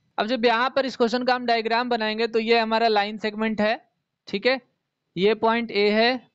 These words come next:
और ये पॉइंट बी है। इसके जो कोऑर्डिनेट है ये टू कामा माइनस फ़ाइव है और इसका जो कोऑर्डिनेट है वो माइनस टू कामा नाइन है, ठीक है। यहाँ पर बिल्कुल इक्विडिस्टेंट पॉइंट पर एक पॉइंट पी होगा। अब देखो यहाँ पर एक्स वाई लिखते हैं ना,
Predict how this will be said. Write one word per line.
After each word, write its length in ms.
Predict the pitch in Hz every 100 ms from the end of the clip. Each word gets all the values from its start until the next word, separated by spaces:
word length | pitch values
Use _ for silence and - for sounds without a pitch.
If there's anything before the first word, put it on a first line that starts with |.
| _
और 200 | - 190 208
ये 140 | 220 214
पॉइंट 300 | 208 220 208
बी 180 | 185 170
है। 240 | 117 101 - _ _
इसके 260 | 170 - 226
जो 120 | 240
कोऑर्डिनेट 520 | 233 233 226 226 233 226
है 140 | 233
ये 100 | 226
टू 160 | 202 233
कामा 300 | 226 214 220
माइनस 400 | 220 202 202 214
फ़ाइव 240 | - 220 220
है 140 | 220 247 - _ _ _ _ _ _ _ _ _ -
और 140 | 190
इसका 280 | 208 - 226
जो 140 | 233
कोऑर्डिनेट 480 | 226 220 214 226 220
है 60 | 226
वो 120 | 226
माइनस 420 | 214 202 208 220
टू 140 | 220 233
कामा 420 | 208 196 202 247 - _ 170
नाइन 320 | 180 185 165
है, 240 | 113 104 - _
ठीक 160 | - 202
है। 140 | 247 - _ _ -
यहाँ 320 | 175 180 202
पर 160 | 233 240
बिल्कुल 360 | 226 214 240
इक्विडिस्टेंट 640 | 226 233 220 - 226 226 -
पॉइंट 260 | 214 214
पर 140 | 220 220
एक 220 | 214 214 -
पॉइंट 220 | 208 214 -
पी 140 | 208
होगा। 280 | 202 214 220 233 233 _ _ -
अब 120 | 202
देखो 220 | 220 262
यहाँ 320 | 254 196 190 226
पर 180 | 247 240
एक्स 240 | 226 226
वाई 180 | 240 233
लिखते 280 | 226 220 208
हैं 140 | 202
ना, 180 | 262